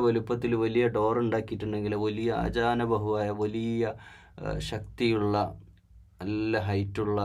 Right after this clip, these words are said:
വലിയ മനുഷ്യന്മാരായിരുന്നു സമൂദ് ഗോത്രം. അവര് വലിയ പാറകൾ തുരന്നിട്ട് ഇത്ര വലിയ വീടുകൾ ഉണ്ടാക്കുക എന്നൊക്കെ, അതൊക്കെ അവർക്ക് ഈസി ആയിരുന്നു. അങ്ങനെയുള്ള കാര്യങ്ങൾ വലിയ കായികമായിട്ടുള്ള കരുത്തുള്ള ഒരു വിഭാഗമായിരുന്നു, വലിയ ധിക്കാരികളായിരുന്നു. മാത്രമല്ല, അത് ആ കരുത്തുള്ളത് കൊണ്ട് തന്നെ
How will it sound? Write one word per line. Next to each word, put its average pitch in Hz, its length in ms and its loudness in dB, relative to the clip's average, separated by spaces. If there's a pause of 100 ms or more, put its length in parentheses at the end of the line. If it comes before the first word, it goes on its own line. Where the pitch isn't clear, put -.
(200)
വലിയ 104 220 2 (100)
മനുഷ്യന്മാരായിരുന്നു 95 720 -2 (100)
സമൂദ് 90 380 -4
ഗോത്രം. 82 300 -6
അവര് 107 200 0
വലിയ 110 160 0 (100)
പാറകൾ 123 440 4 (180)
തുരന്നിട്ട് 123 500 0 (380)
ഇത്ര 123 160 -2 (100)
വലിയ 123 180 6 (100)
വീടുകൾ 120 440 4
ഉണ്ടാക്കുക 117 460 2 (560)
എന്നൊക്കെ, 127 380 0 (420)
അതൊക്കെ 143 320 0
അവർക്ക് 147 360 4 (460)
ഈസി 135 320 0
ആയിരുന്നു. 98 320 4
അങ്ങനെയുള്ള 135 340 2 (160)
കാര്യങ്ങൾ 131 380 2 (100)
വലിയ 123 240 0 (120)
കായികമായിട്ടുള്ള 120 840 0
കരുത്തുള്ള 110 500 -4
ഒരു 110 160 -2
വിഭാഗമായിരുന്നു, 117 800 0 (440)
വലിയ 160 240 4
ധിക്കാരികളായിരുന്നു. 131 760 4
മാത്രമല്ല, 127 320 2
അത് 131 60 2 (120)
ആ - 20 0 (120)
കരുത്തുള്ളത് 131 580 2
കൊണ്ട് 120 160 4
തന്നെ 113 140 0